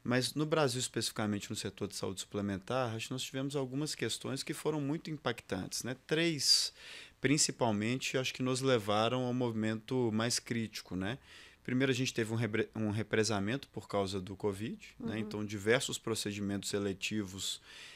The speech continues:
Speaker 1: é, precisaram de ser feitos depois da, do covid e div-, e diversos também diagnósticos não foram feitos por causa do covid e vieram depois.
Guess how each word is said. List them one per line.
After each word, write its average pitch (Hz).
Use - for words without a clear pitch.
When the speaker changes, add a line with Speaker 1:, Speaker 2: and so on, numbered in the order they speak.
Speaker 1:
é, 101
precisaram 113
de 113
ser 110
feitos -
depois 110
da, 104
do 101
covid 107
e 120
div-, 107
e 110
diversos 113
também 104
diagnósticos 120
não 120
foram 123
feitos 120
por -
causa 113
do 101
covid 107
e -
vieram 101
depois. 107